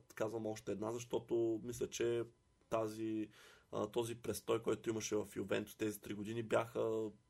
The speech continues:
неплодородни за никого. Тъй като, да, спечели титли на Италия, стана голмайстор, но какво от това? Той това можеше да го направи и в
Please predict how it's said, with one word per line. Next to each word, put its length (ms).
неплодородни 800
за 180
никого. 440
Тъй 160
като, 300
да, 180
спечели 540
титли 300
на 460
Италия, 380
стана 280
голмайстор, 520
но 120
какво 260
от 140
това? 240
Той 100
това 200
можеше 320
да 80
го 300
направи 420
и 60
в 120